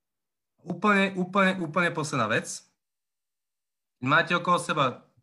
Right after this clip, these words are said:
alebo keď má-, keď máte v, vo svojom okolí, v triede, možno aj v rodine niekoho,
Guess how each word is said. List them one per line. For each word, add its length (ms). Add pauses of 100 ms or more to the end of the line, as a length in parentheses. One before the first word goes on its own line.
(140)
alebo 160
keď 100
má-, 300 (160)
keď 240 (720)
máte 340
v, 60 (1200)
vo 160
svojom 160
okolí, 480
v 80
triede, 420 (540)
možno 240
aj 20
v 140
rodine 280 (200)
niekoho, 580